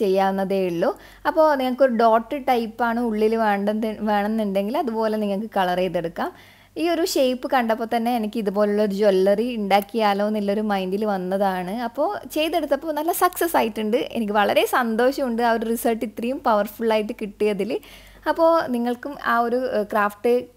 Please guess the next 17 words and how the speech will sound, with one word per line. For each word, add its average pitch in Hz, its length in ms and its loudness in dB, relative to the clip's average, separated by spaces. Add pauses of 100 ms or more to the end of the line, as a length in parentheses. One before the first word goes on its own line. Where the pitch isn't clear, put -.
കാണിച്ചു 226 320 -2
തരാൻ 247 220 0
പറ്റി-, 226 180 -2
പറ്റിയതിൽ 220 400 -2 (100)
വളരെ 208 240 -2 (100)
സന്തോഷം. 202 460 -4 (640)
ഞാനിവിടെ 330 400 8
കോമൺ 277 360 6
ആയിട്ടുള്ളൊരു 269 520 4
റെഡും 233 320 4
ഗ്രീൻ 240 240 2 (100)
കളറാണ് 214 320 4
എടുത്തിട്ടുള്ളത്. 208 460 -2
നിങ്ങൾക്ക് 220 280 0 (120)
ബ്ലൂവും 214 400 2
ഗോൾഡൻ 202 380 2
കളർ 214 180 0